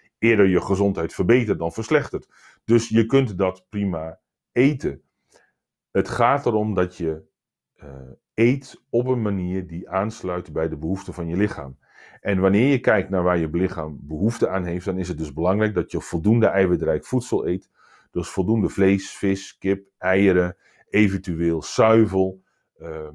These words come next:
plantaardige bronnen van eiwit zijn bonen, linzen en noten. Dat, dat is prio nummer één. Vervolgens moet je ervoor zorgen dat je voldoende groente en fruit eet. Vijfhonderd gram per dag is eigenlijk het minimum. Dus dat betekent dat je niet alleen maar 's avonds een plukje groente bij het eten eet,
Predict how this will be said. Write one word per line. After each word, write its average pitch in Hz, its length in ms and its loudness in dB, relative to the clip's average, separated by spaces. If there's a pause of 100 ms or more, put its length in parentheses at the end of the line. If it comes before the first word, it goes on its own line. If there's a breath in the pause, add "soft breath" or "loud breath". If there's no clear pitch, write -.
(120)
plantaardige 107 580 0
bronnen 95 360 2
van 92 200 -4
eiwit 95 380 -2
zijn 73 260 -10
bonen, 104 480 4
linzen 95 560 2
en 82 140 -6
noten. 101 480 2 (360 soft breath)
Dat, 127 160 2
dat 139 300 0
is - 380 -4
prio 135 480 6
nummer 101 320 0
één. 113 340 -2
Vervolgens 101 640 0
moet 95 200 -6
je 90 80 -8
ervoor 90 200 -8
zorgen 85 280 -6
dat 85 160 -10
je 90 60 -20
voldoende 92 300 -10
groente 98 280 -8
en 107 120 -10
fruit 139 340 0
eet. 73 200 -8 (320)
Vijfhonderd 107 580 0
gram 95 280 -6
per 90 100 -12
dag 107 220 -2
is 87 120 -12
eigenlijk 82 400 -10
het 87 100 -14
minimum. 101 560 -4 (300 soft breath)
Dus 92 120 -6
dat 98 140 0
betekent 107 500 0
dat 82 180 -2
je 90 120 -4
niet 123 200 -2
alleen 101 260 0
maar 82 140 -6
's - 120 -10
avonds 131 520 -2
een - 80 -14
plukje 98 300 -2
groente 85 300 -6
bij 76 160 -8
het 76 120 -10
eten 73 360 -12
eet, 85 200 -10